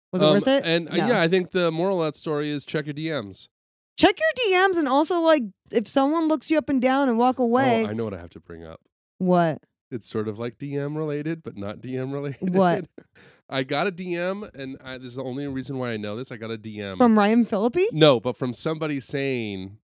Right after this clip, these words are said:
Speaker 2: "I love that Ryan Phillippe follows you and you don't follow him back." And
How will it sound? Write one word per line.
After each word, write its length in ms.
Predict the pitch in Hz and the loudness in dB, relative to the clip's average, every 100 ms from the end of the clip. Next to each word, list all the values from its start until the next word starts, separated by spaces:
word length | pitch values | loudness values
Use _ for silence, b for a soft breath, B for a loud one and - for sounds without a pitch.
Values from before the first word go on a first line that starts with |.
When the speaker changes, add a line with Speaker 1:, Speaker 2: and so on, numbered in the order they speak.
| _ _ _ _ _ _ _ _ | _ _ _ _ _ _ _ _
Speaker 2:
"I 180 | 120 135 | -4 -2
love 680 | 127 117 120 143 170 160 - | 0 0 0 0 -2 -6 -6
that 120 | 117 | -6
Ryan 500 | - 107 110 117 127 | -4 -4 -2 -2 -4
Phillippe 600 | 123 _ - 123 117 117 | -10 _ -8 -6 -4 -6
follows 520 | 104 107 95 98 104 123 | -8 -6 -6 -4 -6 -4
you 240 | 131 147 | -4 -2
and 160 | 123 101 | -4 -4
you 120 | 104 | -2
don't 260 | 113 113 - | -2 -2 -6
follow 320 | 98 101 101 | -8 -6 -6
him 240 | 107 101 | -6 -6
back." 600 | 92 92 101 180 _ - _ _ b b _ _ | -6 -6 -6 -8 _ -20 _ _ b b _ _
And 300 | 139 123 117 | -2 -2 -2